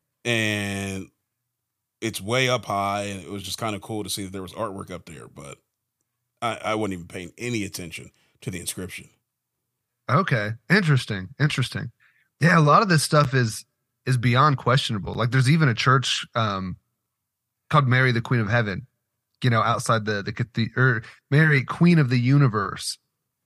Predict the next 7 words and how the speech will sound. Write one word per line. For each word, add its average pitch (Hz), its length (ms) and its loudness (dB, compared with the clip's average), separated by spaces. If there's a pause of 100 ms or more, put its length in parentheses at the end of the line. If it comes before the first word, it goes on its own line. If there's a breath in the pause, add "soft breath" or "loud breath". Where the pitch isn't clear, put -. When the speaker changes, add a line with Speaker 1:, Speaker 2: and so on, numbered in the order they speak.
(920)
Speaker 2:
uh, 107 240 0 (1040)
on 131 100 6
the 120 80 6
sign 117 320 4
outside 107 380 -2
the 101 60 -6
church, - 460 -2